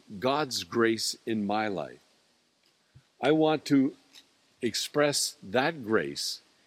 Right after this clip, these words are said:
in the way I relate to others by showing them grace and mercy.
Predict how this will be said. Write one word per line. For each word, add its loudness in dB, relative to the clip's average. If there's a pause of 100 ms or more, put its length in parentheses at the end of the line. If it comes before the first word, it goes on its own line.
(140)
in -2
the 2
way 2
I -6
relate 0
to -6
others -6 (440)
by -2
showing 2
them -4
grace -2 (220)
and -6
mercy. -6